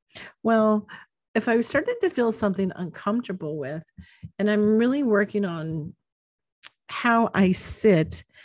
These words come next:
in the unknown. Are you feeling uncomfortable frequently? You know, how do we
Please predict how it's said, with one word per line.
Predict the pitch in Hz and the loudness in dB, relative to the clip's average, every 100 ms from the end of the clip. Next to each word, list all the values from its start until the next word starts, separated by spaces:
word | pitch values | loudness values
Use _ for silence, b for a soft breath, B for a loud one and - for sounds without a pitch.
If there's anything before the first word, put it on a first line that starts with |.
| B B - | B B 0
in | 208 202 | 4 6
the | 196 202 - | 6 4 0
unknown. | 190 190 175 180 185 - 160 185 _ _ _ _ _ _ _ _ _ - | -4 -6 -6 -8 -10 -12 -16 -20 _ _ _ _ _ _ _ _ _ -10
Are | 147 | -4
you | 160 208 208 208 190 | 0 2 4 4 2
feeling | - 214 208 202 | 0 0 2 0
uncomfortable | - 190 - 214 202 208 202 190 185 | -2 -8 -4 -4 -2 -4 -2 -2 -2
frequently? | 170 - 170 - 247 262 262 269 B B B B - | -6 -6 -6 -2 -4 -2 -2 -2 B B B B 0
You | 208 | 2
know, | 190 | 2
how | - - 226 262 | 0 0 0 2
do | 277 226 | 2 2
we | 196 196 175 175 | 2 2 0 -4